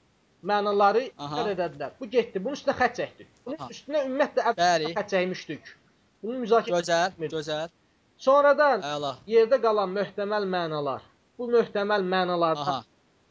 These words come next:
Speaker 1: hər hansı birini, onlardan hər hansı birini inkar edirlər, dey-,
Speaker 2: Aha.
Speaker 1: deyirlərmi ki, Allahın muradı, Allahın qəsd elədiyi bu məna deyil?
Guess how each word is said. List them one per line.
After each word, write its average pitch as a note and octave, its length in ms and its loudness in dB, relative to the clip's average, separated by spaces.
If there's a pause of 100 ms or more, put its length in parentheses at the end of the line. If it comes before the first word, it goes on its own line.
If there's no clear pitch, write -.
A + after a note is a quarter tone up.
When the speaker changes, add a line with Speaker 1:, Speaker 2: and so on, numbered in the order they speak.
(800)
Speaker 1:
hər A#3 280 0
hansı G#3 440 -4
birini, E3+ 460 -6
onlardan F3+ 440 2
hər G#3 200 2
hansı E3 340 -4
birini D3+ 400 -4 (460)
inkar G#3+ 360 0
edirlər, G#3 340 4
dey-, A3 80 -8
Speaker 2:
Aha. C3 240 -8
Speaker 1:
deyirlərmi B3 520 2
ki, A3+ 100 -4
Allahın G#3+ 460 0
muradı, G3 500 4
Allahın G3+ 340 0
qəsd G3 300 -2
elədiyi F#3+ 200 0
bu G3+ 100 -2
məna F#3+ 380 0
deyil? E3+ 320 0